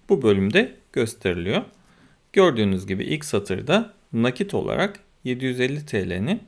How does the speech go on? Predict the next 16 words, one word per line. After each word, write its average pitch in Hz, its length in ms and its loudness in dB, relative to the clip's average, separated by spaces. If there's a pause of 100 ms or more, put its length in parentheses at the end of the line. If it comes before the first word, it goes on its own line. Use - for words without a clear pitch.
(260)
ön 151 140 0
kasaya 120 340 -2
girdiğini 131 460 -4
görebiliyorum. 90 560 -8 (1300)
Ancak 135 360 0
sizin 135 320 -2
de 135 80 2
gördüğünüz 120 560 2
gibi 156 360 0 (360)
bu 151 60 -2
satırda 117 760 0 (160)
ödemenin 120 640 2
hangi 156 460 -2
odadan 104 520 0 (140)
yapıldığı 113 440 -2
görünmüyor. 127 680 -2